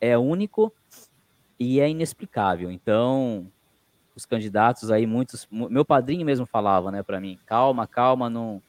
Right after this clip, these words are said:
não fique tão curioso, deixa o momento acontecer." E é bem por aí, deixa a coisa acontecer que vai ficar registrado na memória eternamente.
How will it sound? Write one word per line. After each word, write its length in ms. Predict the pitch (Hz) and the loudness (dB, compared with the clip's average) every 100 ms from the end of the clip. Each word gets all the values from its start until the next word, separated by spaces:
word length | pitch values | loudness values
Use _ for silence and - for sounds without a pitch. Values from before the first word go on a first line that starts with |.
| _ _ _ - | _ _ _ -14
não 80 | 226 | -8
fique 240 | - 147 | -4 0
tão 160 | 160 147 | 0 2
curioso, 520 | 147 120 131 143 123 | 2 4 6 4 4
deixa 260 | 123 165 - | 4 2 2
o 40 | |
momento 280 | 160 156 151 | -2 0 0
acontecer." 680 | - 151 135 - 135 120 - _ _ _ _ | -2 -2 -2 -2 0 -2 -4 _ _ _ _
E 100 | 123 | 0
é 60 | 127 | 2
bem 180 | 139 139 | 2 0
por 200 | 165 156 | 4 4
aí, 160 | 120 | 4
deixa 280 | 110 123 - | 2 -2 -2
a 20 | 139 | 0
coisa 260 | 147 139 | 0 0
acontecer 580 | - 127 117 107 - 131 | -2 -2 -2 -2 -2 -4
que 380 | - 139 110 87 _ _ _ _ _ _ _ _ - | -2 -2 -2 -4 _ _ _ _ _ _ _ _ -2
vai 100 | 110 | -2
ficar 220 | - 127 | 0 0
registrado 560 | 120 107 110 - 117 117 | 2 -2 -4 0 0 2
na 80 | 113 | -2
memória 640 | 107 98 113 117 110 85 - _ - | 0 2 4 4 2 0 -8 _ -4
eternamente. 880 | 107 - 117 120 95 90 82 - | -2 2 2 2 -2 -4 -6 -12